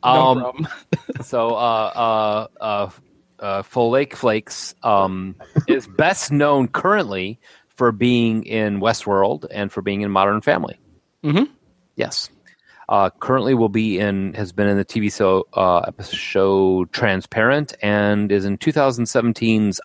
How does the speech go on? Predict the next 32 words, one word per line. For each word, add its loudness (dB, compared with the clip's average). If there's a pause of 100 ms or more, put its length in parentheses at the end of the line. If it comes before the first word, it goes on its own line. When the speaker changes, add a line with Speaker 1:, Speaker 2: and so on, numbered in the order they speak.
(120)
Speaker 2:
Armed 2 (100)
post-production -2
movie -6
right -4
now. -4
So, -4 (960)
Speaker 1:
yeah, -2
I'm 2
looking 0
forward 2
to -2
seeing 0
more -2
from -6
her. -2
There's, 0
uh, -2
there's 2
a 2
lot 2
of, 2
uh, 2 (120)
actors 0
of -2
Nigerian 2
descent -2
who -6
are 0
finally 0
getting 0
some -2
work. -4